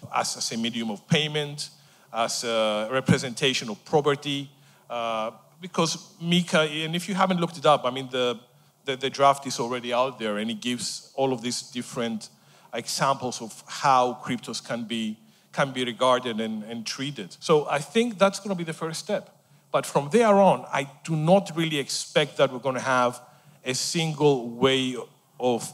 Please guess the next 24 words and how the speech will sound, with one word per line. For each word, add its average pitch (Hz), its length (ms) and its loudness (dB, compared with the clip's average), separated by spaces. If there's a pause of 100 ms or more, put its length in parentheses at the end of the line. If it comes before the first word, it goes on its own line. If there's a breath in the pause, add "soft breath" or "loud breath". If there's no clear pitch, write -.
approaching 139 1040 2
crypto 151 420 0
assets 123 580 0 (240 loud breath)
from 131 320 0
all 131 460 2
jurisdictions 135 840 -8
globally. 127 500 0 (280 soft breath)
I - 40 -4
mean, 135 180 2
we've 123 200 4
seen 160 200 2
that, 123 380 0 (120)
and, 139 320 -8
and 147 140 -2
I'll 139 100 2
give 170 200 -4
the 160 60 2
example 139 520 2
of, 120 200 -2
uh, 110 300 6 (280 loud breath)
of 135 140 -2
the 139 60 2
Forex 151 420 2
industry. 98 440 -10